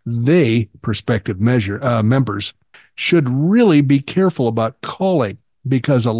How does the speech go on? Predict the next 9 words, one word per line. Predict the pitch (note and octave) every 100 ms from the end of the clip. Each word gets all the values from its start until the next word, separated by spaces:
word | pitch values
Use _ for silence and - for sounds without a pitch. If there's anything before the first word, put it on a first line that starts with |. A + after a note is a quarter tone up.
| B2+
lot | F3+ G#3
of | E3
people | F3+ D3+ D3+
get | C3 A2+
sucked | - - - - _ -
down | C#3 C#3+ C#3
the | A#2+
rabbit | C3 D#3 C3
hole | G#2 A2 G#2+ A2+